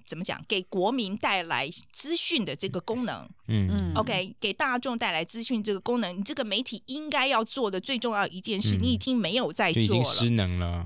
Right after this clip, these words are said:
Speaker 1: 对，所以他现在被抛弃了嘛。
Speaker 2: 嗯。
Speaker 1: 他现在被抛弃了。那所以现在为什么新媒体会这么容易把它取代？这是最重要的因素，是因为你没有在做你应该做的事。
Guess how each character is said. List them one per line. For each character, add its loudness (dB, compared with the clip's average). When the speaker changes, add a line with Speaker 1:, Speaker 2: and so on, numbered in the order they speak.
Speaker 1:
对， 0
所 2
以 4
他 0
现 2
在 0
被 -2
抛 0
弃 0
了 0
嘛。 -8
Speaker 2:
嗯。 0
Speaker 1:
他 2
现 0
在 4
被 0
抛 2
弃 -2
了。 -4
那 0
所 -2
以 2
现 0
在 2
为 0
什 -6
么 -4
新 0
媒 0
体 -8
会 0
这 -4
么 0
容 -4
易 -4
把 -6
它 -2
取 -6
代？ 2
这 0
是 0
最 0
重 -2
要 4
的 2
因 -2
素， -2
是 0
因 -4
为 2
你 0
没 0
有 2
在 2
做 -2
你 -6
应 -6
该 2
做 -2
的 -6
事。 -4